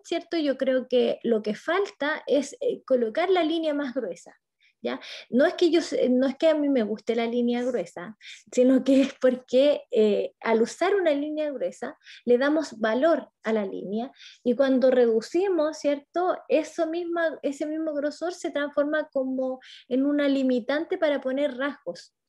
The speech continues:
Entonces, si lo hacemos muy, muy pequeñita la línea, cuando lo colocamos más pequeño, por ejemplo, en una tarjeta de presentación,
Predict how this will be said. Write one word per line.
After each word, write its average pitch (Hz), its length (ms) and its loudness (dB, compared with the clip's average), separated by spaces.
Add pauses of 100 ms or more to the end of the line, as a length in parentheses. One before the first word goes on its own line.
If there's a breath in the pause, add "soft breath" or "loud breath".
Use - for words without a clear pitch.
(300 loud breath)
Entonces, 247 280 -2
si 269 100 2
lo 220 100 2
hacemos 285 360 -2
muy, 339 320 -2 (160)
muy 311 320 -2
pequeñita 320 600 -2
la 294 140 2
línea, 285 580 0 (200)
cuando 226 300 -4
lo 214 160 -2
colocamos 196 440 -4
más 285 220 -4
pequeño, 320 560 0
por 220 100 -2
ejemplo, 226 380 -4
en 208 220 0
una 185 440 -8 (360)
tarjeta 208 380 -2
de 196 80 0
presentación, 226 760 -2